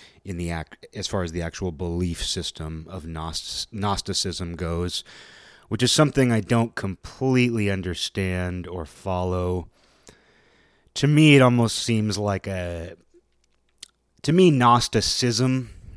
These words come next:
almost seems like a half-ass secular way of integrating Christianity into your life. And I know that's not true,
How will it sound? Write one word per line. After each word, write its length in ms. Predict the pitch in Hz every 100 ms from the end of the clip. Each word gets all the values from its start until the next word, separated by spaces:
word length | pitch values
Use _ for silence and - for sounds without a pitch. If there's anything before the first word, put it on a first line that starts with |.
| -
almost 420 | 113 110 98 -
seems 400 | - 104 98 82
like 440 | 95 90 85 78 _ -
a 100 | 98
half-ass 800 | - - 120 117 - 104 95 92
secular 720 | - - 101 - 101 92 85
way 540 | 82 90 87 85 82 - _ _ _ _ _ _ _ _ _ -
of 160 | 101 98
integrating 640 | 110 101 98 95 87 85
Christianity 920 | - 92 - 90 85 87 90 82 85
into 240 | 85 -
your 160 | 90 82
life. 400 | 87 87 85 -
And 100 | 101
I 40 |
know 120 | 113 117
that's 200 | 101 107
not 280 | 95 85
true, 500 | - - 95 95 95